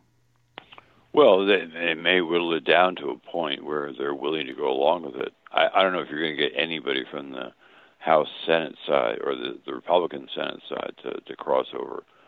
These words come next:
uh, on the other bill, uh, the way that they did eventually on the infrastructure thing.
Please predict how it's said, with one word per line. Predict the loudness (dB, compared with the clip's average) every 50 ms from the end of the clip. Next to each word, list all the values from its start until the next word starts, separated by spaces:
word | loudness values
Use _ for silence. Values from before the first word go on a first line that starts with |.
| _ _ _ _ _ _ _ _
uh, | -8 -6 -6 -6 -6 -8 -8 -8 -10 -4 -4
on | -4 -4 -4
the | -6 -8 -6
other | -6 -6 -8 -8
bill, | -8 -8 -8 -8 -8 -10 _ _ _ _ _ _ _ _ -18
uh, | -18 -16 -18 -18 -18 -20 -20 -20 _ _ _ _ _ _ _ _ _ _
the | -6
way | -4 -4 -4
that | -4 -4 -6
they | -6 -6
did | -4 -2 -2 -2 -2
eventually | -4 -6 -4 -4 -4 -4 -4 -8 -12 -10 -8 -6 -6 -4
on | -6 -6 -8
the | -8 -10 -10
infrastructure | -10 -12 -12 -10 -12 -10 -8 -10 -10 -10 -12 -14 -18 -18 -18 -16
thing. | -16 -16 -16